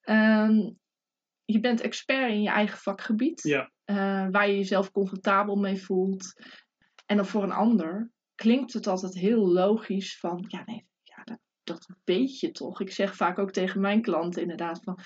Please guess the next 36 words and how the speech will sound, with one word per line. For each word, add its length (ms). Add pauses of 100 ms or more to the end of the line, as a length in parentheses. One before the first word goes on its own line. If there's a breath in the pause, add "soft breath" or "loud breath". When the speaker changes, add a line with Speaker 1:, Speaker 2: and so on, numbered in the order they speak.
(180 loud breath)
Speaker 1:
ja, 100
maar 100
ga 140
maar 160
gewoon 400
delen 640 (280 loud breath)
wat 160
jij 220
normaal 480
vindt 800
en 140
waar 120
je, 100 (140)
van 180
jij 160
denkt 320
van, 460
ja, 100
maar 100
dat 120
weet 200
toch 160
iedereen? 720
Nee, 180
Speaker 2:
Mhm. 100
Speaker 1:
ga 120
juist 420
dat 240
delen, 460
want 200
daarin 360
herkennen 440
mensen 360
zich. 420
Speaker 2:
Ja. 340 (840)
Speaker 1:
Maar 500